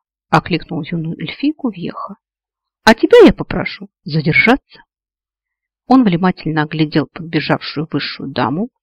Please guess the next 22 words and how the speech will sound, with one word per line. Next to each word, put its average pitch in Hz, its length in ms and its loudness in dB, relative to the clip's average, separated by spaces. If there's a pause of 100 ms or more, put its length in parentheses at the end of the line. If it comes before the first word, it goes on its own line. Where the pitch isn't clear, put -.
(180)
как - 180 0
всегда, 208 300 0
ничего 262 360 2
особенного, - 680 -6 (420)
фиалковость 143 580 0
глаз 180 260 4 (280)
и 247 80 0
воздушность 262 600 -2
фигурки 160 380 -4
в 185 60 -12
наличии. - 600 -12 (920)
«Ты 262 200 2
говорила, 233 460 4
что - 180 -6
чувствуешь 254 460 -2
землю», 139 420 -4 (280)
напомнил 160 540 -6
он. 196 160 -10 (600)
«Ты - 100 -4
сама 233 340 2
говорила. 156 560 -2 (260)
Скажи 269 420 2